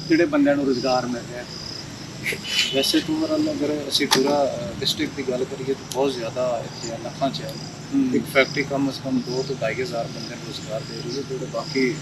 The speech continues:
Speaker 2: ਡਿਸਟ੍ਰਿਕਟ ਵਿੱਚ ਲੈ, ਅ, ਆਉਂਦੇ ਨੇ ਆਪਣੀ
Speaker 1: ਹੂੰ।
Speaker 2: ਫੈਕਟਰੀ ਕਰਨ। ਨਾਰਮਲ ਦਿਨਾਂ 'ਚ ਤੇ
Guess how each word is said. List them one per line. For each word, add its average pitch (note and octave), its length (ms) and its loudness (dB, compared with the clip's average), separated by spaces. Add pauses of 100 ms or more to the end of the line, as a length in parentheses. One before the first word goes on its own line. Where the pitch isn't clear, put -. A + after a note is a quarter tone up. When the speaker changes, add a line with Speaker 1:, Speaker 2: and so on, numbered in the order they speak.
(180)
Speaker 2:
ਡਿਸਟ੍ਰਿਕਟ - 380 2
ਵਿੱਚ A2+ 280 -4
ਲੈ, A2 80 -4
ਅ, - 420 -6
ਆਉਂਦੇ - 220 -4
ਨੇ - 100 -4
ਆਪਣੀ - 280 -6
Speaker 1:
ਹੂੰ। C4+ 320 4
Speaker 2:
ਫੈਕਟਰੀ - 240 -10
ਕਰਨ। - 100 -8 (1200)
ਨਾਰਮਲ D#3 340 8
ਦਿਨਾਂ D3+ 240 6
'ਚ C#3+ 120 0
ਤੇ C#3+ 240 2